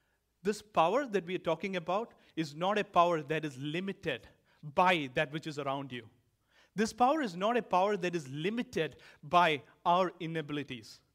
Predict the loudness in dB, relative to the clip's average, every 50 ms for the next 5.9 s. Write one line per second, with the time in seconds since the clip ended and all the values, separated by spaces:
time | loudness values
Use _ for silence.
0 | _ _ -20 -20 -20 _ -2 -2 -2 -2 -2 2 4 6 6 6 4 2 -2 -6
1 | -4 -4 -4 -4 0 2 2 2 4 2 -2 -4 -8 -14 -20 _ _ _ _ _
2 | _ _ _ _ _ _ _ _ _ _ _ _ _ _ _ _ _ _ _ _
3 | _ _ _ _ -2 -2 0 0 -2 -4 -4 -4 -2 0 0 0 0 0 -4 -10
4 | -20 _ _ _ _ _ _ _ _ _ _ _ _ _ _ _ _ _ _ -12
5 | -12 -8 -6 -6 -6 -2 2 4 4 6 8 6 6 4 2 -4 -14 -18